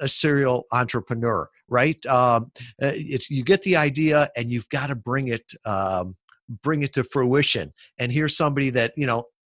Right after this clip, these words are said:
is really passionate about what he's doing. Uh, he realized that if you work like a dog for years and years,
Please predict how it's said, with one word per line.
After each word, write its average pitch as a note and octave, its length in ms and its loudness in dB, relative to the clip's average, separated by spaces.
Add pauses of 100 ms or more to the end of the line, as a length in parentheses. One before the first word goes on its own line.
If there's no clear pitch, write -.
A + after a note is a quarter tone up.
(140)
is - 480 -8
really D#3+ 340 0
passionate C3+ 580 -4
about A2+ 320 0
what B2 260 0
he's A#2 240 -6
doing. C3+ 460 0 (320)
Uh, G#2+ 100 0
he C3 160 0
realized B2+ 540 2
that A2 200 2
if A#2 160 -6
you B2 120 -2
work D3 300 0
like C3+ 180 2
a A#2+ 60 -2
dog A2+ 540 0 (800)
for D3+ 200 0
years D3 440 4
and C3 160 -4
years, D3 460 2